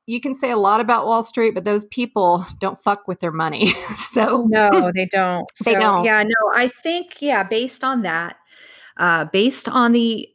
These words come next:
Speaker 2: just mass amount of people that do attend his rallies,
Speaker 1: Mm-hmm.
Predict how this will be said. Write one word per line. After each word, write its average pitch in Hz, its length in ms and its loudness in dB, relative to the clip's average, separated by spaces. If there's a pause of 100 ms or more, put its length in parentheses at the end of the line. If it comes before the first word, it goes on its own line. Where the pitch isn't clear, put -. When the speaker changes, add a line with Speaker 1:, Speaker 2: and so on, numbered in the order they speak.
(300)
Speaker 2:
just 202 260 -6
mass 196 580 0
amount 202 400 0
of 170 140 -8
people 180 420 -4
that 160 200 -4
do 175 140 -4
attend 175 360 -6
his 160 260 -8
rallies, 156 640 -2
Speaker 1:
Mm-hmm. 180 460 -10